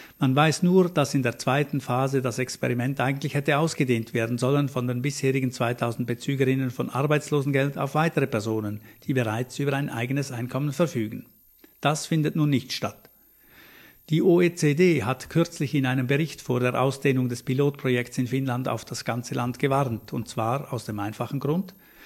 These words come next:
weil deutlich mehr Mittel hätten zur Verfügung gestellt werden müssen, damit sich die Situation der ärmeren Menschen nicht objektiv verschlechtert.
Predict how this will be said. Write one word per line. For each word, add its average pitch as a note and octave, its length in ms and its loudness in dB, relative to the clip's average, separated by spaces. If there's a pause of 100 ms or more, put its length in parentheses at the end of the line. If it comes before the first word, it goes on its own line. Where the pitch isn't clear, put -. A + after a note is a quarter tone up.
(340)
weil C#3+ 340 2 (100)
deutlich C3 420 0
mehr C3+ 220 0
Mittel D#3+ 260 -2
hätten C#3 220 0
zur D#3 140 0
Verfügung E3 500 0
gestellt G#2 480 -4
werden A#2 220 0
müssen, D#3 300 -2
damit D3+ 280 0
sich - 140 -4
die E3 100 0
Situation D3 560 2
der C3+ 120 2
ärmeren C3+ 500 0
Menschen A#2+ 340 -4
nicht B2+ 220 -4
objektiv B2 520 -4
verschlechtert. - 720 -4